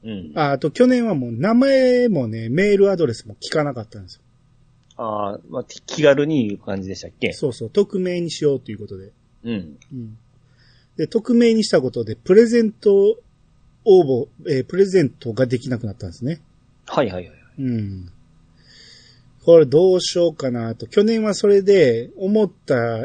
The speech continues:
Speaker 2: 意見、結構ズバズバ来たなっていう感じもあったし。
Speaker 1: <laughs>
Speaker 2: で、それはそれで良かったと思うんですよ。
Speaker 1: はいはいはい。ええ。
Speaker 2: ただやっぱ、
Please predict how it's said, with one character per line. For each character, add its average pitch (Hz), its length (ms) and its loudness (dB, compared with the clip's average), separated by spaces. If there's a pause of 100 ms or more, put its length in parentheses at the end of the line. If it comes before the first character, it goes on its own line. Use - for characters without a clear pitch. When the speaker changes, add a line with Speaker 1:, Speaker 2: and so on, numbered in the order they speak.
Speaker 2:
意 160 120 -10
見、 117 440 -2
結 175 140 -12
構 156 100 -2
ズ 127 180 -2
バ 175 160 4
ズ 185 140 -2
バ 175 140 4
来 - 100 -14
た 139 140 -4
な 127 140 -4
っ 123 40 -6
て 120 160 -12
い 113 560 -4
う 107 60 -10
感 127 160 -6
じ 107 100 -8
も 104 60 -8
あ 101 40 -10
っ - 40 -16
た 101 140 -12
し。 101 300 -16 (680)
Speaker 1:
<laughs> - 720 -6
Speaker 2:
で、 170 80 -2
そ 208 140 6
れ 208 60 12
は 208 120 8
そ 202 140 2
れ 202 40 6
で 190 100 6
良 190 100 8
か 180 100 4
っ 156 40 0
た 120 100 -8
と 120 80 -10
思 117 160 -6
う - 20 -6
ん 104 40 -8
で 95 60 -14
す - 120 -16
よ。 92 80 -16 (280)
Speaker 1:
は 151 60 -12
い - 20 -8
は 131 60 -6
い - 20 -4
は 107 60 -6
い。 95 40 -10
え 87 80 -16
え。 - 40 -20
Speaker 2:
た 180 80 0
だ 196 120 2
や 185 100 4
っ - 20 -8
ぱ、 208 420 -2